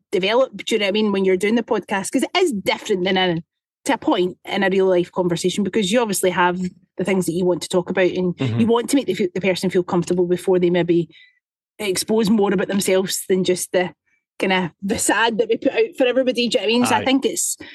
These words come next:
Speaker 1: it is a, a bit of a skill that you, you know, that you've obviously got in abundance. Know what I mean?
Speaker 2: Well, I'll, I'll be honest with you. I wing it a lot of the time. I really do just wing it. Do you, do you plan, like, a,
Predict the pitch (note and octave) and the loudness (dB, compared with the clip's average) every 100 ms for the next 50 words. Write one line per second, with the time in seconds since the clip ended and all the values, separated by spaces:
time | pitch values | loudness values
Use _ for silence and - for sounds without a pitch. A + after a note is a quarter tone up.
0 | - - - - D#4 D#4 - G#3 A#3 G#3+ | -20 -8 -4 0 2 0 -2 -4 -4 -2
1 | G#3+ - G#3 G#3 G3+ F#3+ - G3+ F#3+ - | -2 -2 0 0 2 0 -2 -2 -2 -2
2 | - G#3 F3+ D#3 - G3+ G3+ F#3 G3 F3+ | -2 0 2 0 -2 0 0 2 0 0
3 | F3+ F#3 F3 F#3 F3 - E3+ F#3 F3 F3+ | 0 0 2 2 2 -2 -2 0 2 2
4 | F#3+ A3 F#3+ - E3+ G3 G#3+ F#3 _ _ | 4 2 2 0 -2 0 0 -2 _ _
5 | _ _ _ - - - G#3 G3+ F3+ G3+ | _ _ _ -20 -20 -2 0 2 0 -2
6 | G3+ E3+ G3+ B3 C#4 - E3+ C#3+ G2 - | -2 0 2 2 2 0 2 0 -2 -4
7 | E3 D#3 F3 C4 C4 - F#3 A#3 - F#3 | -4 0 2 2 -2 -4 -4 -2 0 0
8 | D3+ A#2+ G#2+ F#2+ C#3 D#3 B3+ B3 F#3 F#3 | 0 -2 -4 -6 -6 0 2 2 2 0
9 | E3+ C#3+ G#2+ A2+ F#3 B3+ - - - F#3 | 0 -4 -2 -2 0 -2 -6 -10 0 2
10 | B3+ C#4 B3+ - - - - C#3+ A3 C4+ | 4 4 0 -2 -18 -18 -2 2 2 0
11 | - F3 G#3+ G3 B2 G#2 - _ - - | 0 0 2 2 0 -2 -8 _ -20 -20
12 | - C3 B2+ A2+ A2 F#2+ - | -4 -2 0 0 0 0 -4